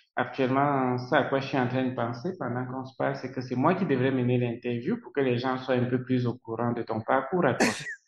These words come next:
Speaker 2: Ah ouais. <laughs> Bon, au courant de notre échange aujourd'hui, si tu as des questions à me poser, n'hésite pas, hein.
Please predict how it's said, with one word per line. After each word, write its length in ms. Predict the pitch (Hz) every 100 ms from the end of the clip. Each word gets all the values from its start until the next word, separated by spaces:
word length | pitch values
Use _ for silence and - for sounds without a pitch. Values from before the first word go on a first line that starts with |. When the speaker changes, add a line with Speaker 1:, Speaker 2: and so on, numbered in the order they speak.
| _ - - 349 - -
Speaker 2:
Ah 180 | -
ouais. 380 | 240 208 196 - - - _
<laughs> 800 | - - - - 302 - - -
Bon, 420 | 180 151 156 220 403 - - - _
au 100 | 208
courant 300 | - 233 262
de 120 | 330 196
notre 260 | 202 -
échange 320 | 156 - 180
aujourd'hui, 340 | 175 151 131 302
si 120 | 320
tu 100 | 285
as 60 | 190
des 140 | 139
questions 240 | 139 -
à 60 | 160
me 120 | 151
poser, 380 | 151 135 131 240
n'hésite 400 | 170 147 208 -
pas, 80 | 370 403
hein. 180 | 339